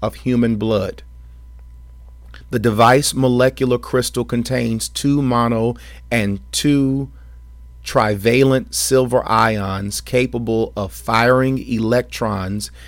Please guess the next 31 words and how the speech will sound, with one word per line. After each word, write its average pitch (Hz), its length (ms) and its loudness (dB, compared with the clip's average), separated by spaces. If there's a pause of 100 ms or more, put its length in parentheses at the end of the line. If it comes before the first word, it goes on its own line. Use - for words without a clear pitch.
(140)
capable 107 760 -2
of 107 280 -4
electrocutting 113 1500 -2 (180)
the 107 200 -2
aids 127 380 0
virus, 104 680 -4 (300)
pathogens, 101 960 0
and 110 180 0
I 107 260 2
S 110 220 0
M. 87 300 -6 (560)
When 131 220 4
administered 147 720 2
into 120 340 -2
the 120 120 0
bloodstream, 110 840 0 (240)
the 107 80 -2
device 110 640 2
electrons 113 840 -2
will 104 120 -2
be 95 140 -4
triggered 127 520 0
by 107 160 0
pathogens, 98 880 -4 (260)
a 110 120 0
proliferating 127 1160 2
virus, 104 580 -2
and 104 120 -4
I 107 280 -2
S 127 180 -4
M, 104 260 -6